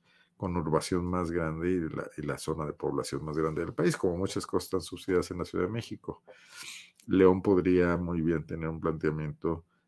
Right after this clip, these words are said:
de un negocio menos, eh,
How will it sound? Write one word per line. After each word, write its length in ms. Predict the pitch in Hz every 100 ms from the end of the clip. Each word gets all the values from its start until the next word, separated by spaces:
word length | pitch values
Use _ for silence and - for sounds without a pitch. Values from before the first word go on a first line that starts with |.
| _ -
de 160 | 87
un 200 | 90 95
negocio 500 | 98 82 90 - 95
menos, 680 | 87 87 90 95 92 - - -
eh, 600 | - - - - -